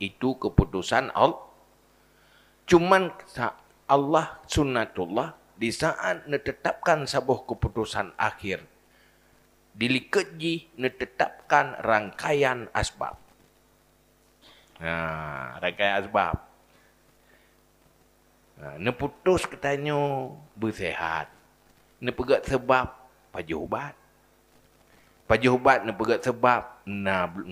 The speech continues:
ngan belau ubat. Na ngan belau ubat ne pegat sebab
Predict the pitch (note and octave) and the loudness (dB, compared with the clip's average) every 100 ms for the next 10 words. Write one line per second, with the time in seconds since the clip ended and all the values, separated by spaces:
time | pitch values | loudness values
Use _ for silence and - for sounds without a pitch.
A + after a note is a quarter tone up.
0 | F2+ F#2 F2+ F#2 F2 E2 A2+ C#3+ - _ | -6 -6 2 4 4 4 0 -2 -12 _
1 | _ _ _ _ _ _ _ _ _ _ | _ _ _ _ _ _ _ _ _ _
2 | _ _ _ _ - G#2 A#2 B2 C3 B2+ | _ _ _ _ -6 4 6 6 4 2
3 | B2 B2+ C3 C3 C3 B2+ - A2+ A2 A2+ | 8 8 8 8 6 6 0 -2 0 2
4 | A#2 - B2 B2 B2 B2 | 2 2 -2 2 2 0